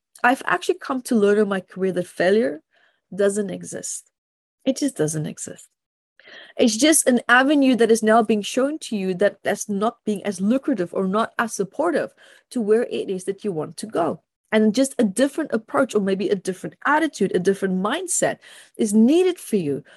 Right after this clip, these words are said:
to move into this new phase that you want to move into.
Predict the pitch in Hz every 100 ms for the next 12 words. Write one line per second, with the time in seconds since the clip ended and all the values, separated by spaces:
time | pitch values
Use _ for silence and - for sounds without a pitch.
0 | - - - 226 240 311 294 - 349 392
1 | 381 277 262 - 196 202 - 180 180 -
2 | 185 185 175 147 151 202 233 370 - 170
3 | - -